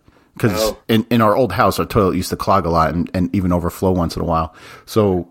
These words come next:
Speaker 1: we live in a new house. Our toilet's never clogged here. But he has such a fear of it that when he wipes his ass, he throws the dirty toilet paper in the garbage.
Speaker 2: Oh, my God.
Speaker 1: In the bathroom. So our bathroom constantly smells like shit.
Speaker 2: You know, it's funny. Uh, my nephew, he <laughs> works at a turf farm, and it's, it's a lot of people from Mexico there.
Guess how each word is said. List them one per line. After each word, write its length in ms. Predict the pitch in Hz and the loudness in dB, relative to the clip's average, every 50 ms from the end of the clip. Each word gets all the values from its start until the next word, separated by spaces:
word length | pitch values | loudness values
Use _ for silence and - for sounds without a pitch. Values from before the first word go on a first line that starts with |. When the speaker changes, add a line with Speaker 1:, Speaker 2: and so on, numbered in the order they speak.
| _ _ _ _ _ - | _ _ _ _ _ -2
Speaker 1:
we 100 | 139 147 | 0 2
live 120 | 214 180 147 | 2 2 2
in 60 | 127 | 2
a 60 | 113 | 4
new 120 | 117 113 101 | 2 2 2
house. 260 | 101 120 101 90 - | 2 2 0 0 -2
Our 60 | 90 | -4
toilet's 320 | - - 143 117 104 - - | -2 0 0 0 0 0 0
never 160 | 110 82 - | -2 -2 -2
clogged 320 | - - 156 160 135 - | -2 0 0 0 0 0
here. 240 | 107 95 76 80 - - - _ _ _ _ _ _ - | -2 -2 -2 -4 -6 -10 -18 _ _ _ _ _ _ -2
But 100 | - 127 | 0 0
he 60 | 151 | 2
has 120 | 139 - | 0 0
such 180 | - 151 147 - | 0 0 0 0
a 60 | 127 | -2
fear 240 | - - 120 113 120 | 0 0 2 2 2
of 100 | 123 120 | 2 2
it 160 | 156 143 147 | 0 0 0
that 120 | - 98 - | 0 0 2
when 100 | 117 113 | 2 2
he 60 | 104 | 2
wipes 240 | 95 117 127 127 - | 2 2 0 0 0
his 140 | 117 104 101 | -2 0 2
ass, 180 | 123 120 107 - | 2 0 0 0
he 80 | 117 - | -2 -2
throws 240 | - 127 117 110 95 | 0 0 0 0 -2
the 60 | 101 | -2
dirty 300 | 87 117 110 107 104 92 | 0 0 2 2 0 -2
toilet 300 | - - - 117 110 - | -2 0 0 0 0 2
paper 220 | - 101 90 - | 0 0 0 0
in 60 | 92 | 0
the 60 | 87 80 | -2 -2
garbage. 600 | 73 - 90 98 98 82 80 73 - - - - _ _ _ _ _ _ | 0 0 2 2 0 0 -4 -6 -10 -14 -18 -20 _ _ _ _ _ _
Speaker 2:
Oh, 200 | - 117 113 110 | -8 -6 -4 -4
my 140 | 110 110 107 | -4 -6 -6
God. 320 | 101 113 107 104 104 104 123 | -6 -8 -8 -8 -4 0 2
Speaker 1:
In 60 | 120 | 2
the 80 | 110 87 | 2 2
bathroom. 480 | 73 113 110 104 95 - 95 82 82 | 2 2 2 2 2 0 -2 -2 -2
So 140 | 80 - - | -2 0 0
our 60 | 92 | 0
bathroom 360 | 95 90 127 123 110 - 101 90 - - | 2 2 2 0 2 0 -2 -4 -4 -6
constantly 800 | - - - - - 156 - - - - - - 107 - - 90 | -10 -10 -6 -2 -2 0 0 0 -4 -6 -8 -8 -6 -4 -4 -4
smells 320 | - - 104 101 95 85 | 0 0 2 2 0 0
like 140 | 87 82 - | -4 -8 -10
shit. 340 | - - 104 104 95 - - - - _ _ - | -8 -6 -4 -4 -4 -6 -8 -14 -20 _ _ -2
Speaker 2:
You 120 | 139 143 | 0 0
know, 120 | 147 151 151 | 2 2 0
it's 140 | 143 - | -2 -4
funny. 500 | - - 160 165 165 151 - 131 127 123 | -4 -4 -2 -2 -2 -2 -2 0 -2 0
Uh, 200 | - 120 123 120 | 0 -2 -2 -2
my 120 | 117 120 117 | -2 -2 -2
nephew, 380 | 123 139 143 139 - 123 113 117 | -2 -2 -2 0 0 0 0 2
he 80 | 113 | 0
<laughs> 0 | |
works 320 | 135 127 120 - - - - | -2 -2 -2 -4 -8 -6 -6
at 80 | 143 | -6
a 60 | 113 107 | -6 -6
turf 280 | - - 127 113 113 - | -4 -2 -2 -2 -2 -4
farm, 340 | - 113 101 98 101 101 | -6 -6 -4 -4 -6 -8
and 180 | - 113 113 110 | -8 -8 -6 -6
it's, 240 | 110 104 - - - | -6 -6 -8 -12 -10
it's 180 | - 120 117 - | -10 -8 -6 -2
a 40 | 117 | 0
lot 140 | 113 110 | 0 0
of 60 | 107 107 | 0 0
people 180 | 127 - - | -2 -4 -4
from 160 | - - 117 | -6 -6 -2
Mexico 440 | 117 135 147 - - 127 - 120 101 98 | 0 0 0 -2 -4 -4 -2 -2 -2 -2
there. 260 | 101 92 98 - | -4 -4 -6 -8